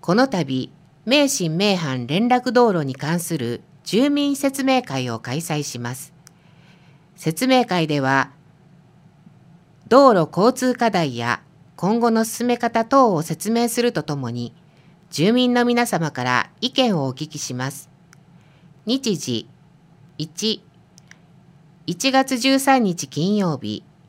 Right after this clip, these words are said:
二、一月二十六日木曜日、いずれも十九時から約二時間程度。場所、一、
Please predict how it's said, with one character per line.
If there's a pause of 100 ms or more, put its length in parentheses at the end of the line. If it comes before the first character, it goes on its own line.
(520)
二、 (880)
一
月
二
十
六
日
木
曜
日、 (720)
い
ず
れ
も (140)
十
九
時
か
ら (560)
約
二
時
間
程
度。 (880)
場
所、 (340)
一、